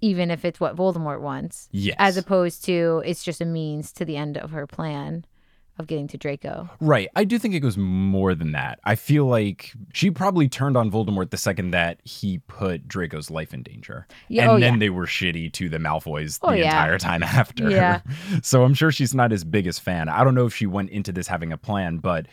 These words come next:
Speaker 2: maybe once she feels Harry's heartbeat, she realizes, "Oh, I can both make sure my kid is safe and get back at this guy who
Speaker 1: Yeah.
Speaker 2: tried to murder my son." And then later in the chapter says that he will murder her son.
Speaker 1: Yeah.
Speaker 2: Uh, and she's just really concerned about getting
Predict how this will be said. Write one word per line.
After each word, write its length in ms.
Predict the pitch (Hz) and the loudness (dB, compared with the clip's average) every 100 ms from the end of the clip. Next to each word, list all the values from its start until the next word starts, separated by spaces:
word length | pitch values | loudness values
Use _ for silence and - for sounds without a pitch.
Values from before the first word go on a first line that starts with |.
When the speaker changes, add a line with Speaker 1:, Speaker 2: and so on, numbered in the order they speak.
| _ - | _ -2
Speaker 2:
maybe 220 | 107 98 | 0 2
once 200 | 90 87 | -2 -4
she 140 | - 82 | -6 -8
feels 300 | - 85 - | -4 -6 -4
Harry's 320 | 80 76 73 | -4 -4 -6
heartbeat, 500 | 90 85 - 76 - | -6 -6 -8 -14 -12
she 120 | 76 | -8
realizes, 500 | 76 71 69 82 87 | -8 -6 -8 -10 -10
"Oh, 440 | - 101 73 65 - _ _ - | -6 -4 -4 -8 -16 _ _ 0
I 120 | 92 | 0
can 360 | - 92 80 78 _ - - | 0 -6 -6 -8 _ -6 0
both 240 | 117 104 | 0 0
make 160 | 92 - | -4 -4
sure 120 | 90 | -4
my 140 | 80 | -4
kid 160 | - 78 | -6 -8
is 80 | - | -6
safe 260 | 76 78 - | -8 -8 -10
and 260 | 110 95 87 | -6 -4 -2
get 140 | 82 | -4
back 200 | 76 76 | -4 -6
at 80 | 80 | -6
this 140 | - - | -10 -6
guy 220 | 76 78 | -4 -6
who 340 | 80 73 73 78 | -6 -6 -6 -6
Speaker 1:
Yeah. 160 | 202 | -4
Speaker 2:
tried 320 | 180 107 87 90 | 0 2 2 -2
to 80 | |
murder 280 | 87 87 82 | -2 0 -2
my 160 | 80 78 | -2 -4
son." 540 | - 95 76 76 73 - _ - | -2 -2 -2 -4 -6 -8 _ -12
And 160 | 82 90 | -4 0
then 120 | 85 | 0
later 300 | 85 110 107 | 2 4 4
in 60 | 104 | 2
the 80 | 90 | 2
chapter 480 | 139 175 - 92 92 | 4 4 2 -4 -2
says 280 | - 87 | -2 -2
that 100 | 82 | -2
he 80 | 80 | -2
will 160 | 78 80 | -2 -2
murder 320 | 78 78 76 | -2 -2 -4
her 160 | 78 73 | -4 -6
son. 420 | 80 67 67 67 - | -4 -4 -6 -8 -8
Speaker 1:
Yeah. 280 | 190 90 78 | -6 -2 0
Speaker 2:
Uh, 60 | 76 | 0
and 180 | 92 85 | -2 -2
she's 240 | 101 87 | -2 -2
just 160 | 87 82 | -4 -4
really 180 | 80 | -6
concerned 340 | 80 78 82 76 | -6 -8 -8 -8
about 220 | 76 76 | -8 -8
getting 440 | 80 71 69 76 | -8 -8 -10 -12